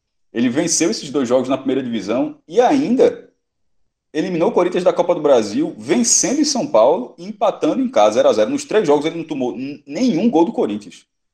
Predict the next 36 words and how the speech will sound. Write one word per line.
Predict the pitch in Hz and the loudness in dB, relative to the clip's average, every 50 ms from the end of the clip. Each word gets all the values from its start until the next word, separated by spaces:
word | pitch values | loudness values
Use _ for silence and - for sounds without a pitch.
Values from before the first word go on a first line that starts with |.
| _ _ | _ _
Venceu | 113 127 123 - 151 147 | -6 -6 -2 -2 -4 -2
dois, | 120 127 147 - | 0 0 0 0
empatou | 147 151 143 120 - 131 | 2 0 0 0 2 -2
um | 127 | 0
zero | 123 131 131 | 2 4 2
a | 123 110 | 2 2
zero | 107 117 120 139 156 - - - | 4 2 2 2 2 -2 -6 -8
e, | 139 143 - - | -8 -8 -8 -10
e | 139 131 127 | -12 -10 -8
em | 120 | -8
duzentos | 113 113 139 156 151 | -2 -2 -2 -2 0
e | - | -2
setenta | 170 - - 175 | -4 -2 -4 -4
minutos | 156 131 139 135 - | -2 -2 -4 -4 -6
não, | 147 139 147 180 247 285 - - - - _ _ _ | -4 -2 0 2 2 2 0 -2 -12 -18 _ _ _
é, | 127 127 120 120 113 104 | 2 4 4 4 4 2
teve | - - 139 143 | -2 -2 0 0
a | 147 | 2
meta | 147 143 135 - 139 | 2 0 0 2 4
vazada | 147 143 127 120 117 123 | 4 4 4 4 2 0
pelo | 120 139 131 123 | 0 -4 -6 -6
time | 120 123 123 131 127 | -6 -6 -6 -6 -6
paulista. | 123 - - 143 131 110 95 87 - - - - _ _ _ _ _ _ _ _ _ _ _ _ _ - | -6 0 2 2 2 2 -2 -6 -8 -10 -14 -16 _ _ _ _ _ _ _ _ _ _ _ _ _ -12
Então, | 156 151 - 170 214 320 349 - - - | -10 0 2 4 4 4 2 0 -2 0
é | 190 | 2
um | 190 | 2
adversário | 190 185 175 185 160 - - - 135 - | 2 4 4 2 4 6 4 2 2 0
que, | - - - _ _ | -12 -20 -20 _ _
com | - 156 156 | -6 -4 -4
um | 160 156 151 151 143 131 113 107 | -2 -2 -2 -2 0 0 -2 2
resultado | 127 143 139 139 - 135 123 117 | 2 0 0 4 2 2 2 4
recente, | 131 175 156 156 - - 262 - - - - - - _ _ _ _ _ _ _ _ _ _ _ _ _ _ _ _ | 2 2 2 2 0 0 0 0 0 -2 -6 -14 -16 _ _ _ _ _ _ _ _ _ _ _ _ _ _ _ _
deixa | 127 156 185 180 - | -2 0 0 2 0
esse | 285 - 302 | 0 0 2
jogo | 202 165 185 240 - | 2 2 0 0 -2
chato. | - - 392 370 - - - - - | -6 -6 -2 0 0 0 -2 -6 -18